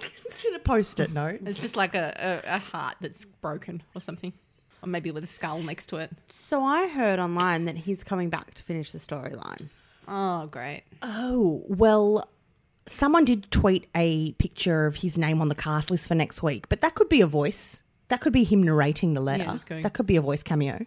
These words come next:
Speaker 3: Is he still in L A?
Speaker 2: Dear Paper. <laughs>
Speaker 1: I sad.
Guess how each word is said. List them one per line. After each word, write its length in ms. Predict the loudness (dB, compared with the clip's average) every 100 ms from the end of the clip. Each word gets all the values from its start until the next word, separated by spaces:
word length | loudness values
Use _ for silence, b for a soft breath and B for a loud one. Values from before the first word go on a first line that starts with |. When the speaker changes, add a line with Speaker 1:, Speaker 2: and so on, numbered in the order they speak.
| -8
Speaker 3:
Is 100 | -8
he 80 | -8
still 260 | -6 -4
in 120 | -2 -2
L 160 | -4
A? 280 | -8 -10 -12 _ -10
Speaker 2:
Dear 340 | -4 0 0
Paper. 600 | -2 -4 -4 -4 -6 -6 -8
<laughs> 1300 | _ -20 -20 _ -20 _ _ _ -20 _ _ _ -6 -6 -4 -6 _ -12 -10 -10 B 0
Speaker 1:
I 140 | 0
sad. 520 | 2 2 2 0 -4